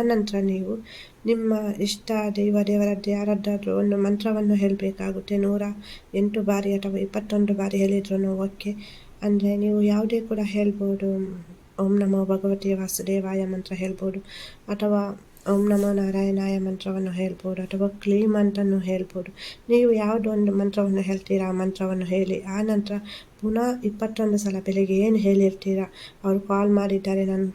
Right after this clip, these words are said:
ಖುಷಿಯಾಗಿದ್ದೇನೆ, ಅವರು ಮೆಸೇಜ್ ಮಾಡಿದ್ದಾರೆ, thank you ಯೂನಿವರ್ಸ್, ನಾನು ಖುಷಿಯಾಗಿದ್ದೇನೆ", ಏನು ಹೇಳಿರ್ತೀರಾ ಅದೇ. ನೋಡಿ, ಬೆಳಿಗ್ಗೆ ನೀವು ಯಾವ ಸೆಂಟೆನ್ಸನ್ನು ಹೇಳಿರ್ತೀರಾ, ಅದೇ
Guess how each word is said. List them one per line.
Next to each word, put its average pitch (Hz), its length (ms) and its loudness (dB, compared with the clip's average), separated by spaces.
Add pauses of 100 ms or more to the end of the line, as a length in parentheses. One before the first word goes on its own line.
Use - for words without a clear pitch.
ಖುಷಿಯಾಗಿದ್ದೇನೆ, 196 920 -2
ಅವರು 190 200 0
ಮೆಸೇಜ್ 202 400 -2
ಮಾಡಿದ್ದಾರೆ, 190 540 0
thank 190 280 -2
you 202 100 0
ಯೂನಿವರ್ಸ್, 196 400 -2 (340)
ನಾನು 196 200 -4
ಖುಷಿಯಾಗಿದ್ದೇನೆ", 202 720 0
ಏನು 220 200 4
ಹೇಳಿರ್ತೀರಾ 196 460 2
ಅದೇ. 214 200 0 (840)
ನೋಡಿ, 226 280 0
ಬೆಳಿಗ್ಗೆ 226 400 4
ನೀವು 220 200 4
ಯಾವ 208 320 2
ಸೆಂಟೆನ್ಸನ್ನು 214 800 2
ಹೇಳಿರ್ತೀರಾ, 202 640 2
ಅದೇ 196 200 -2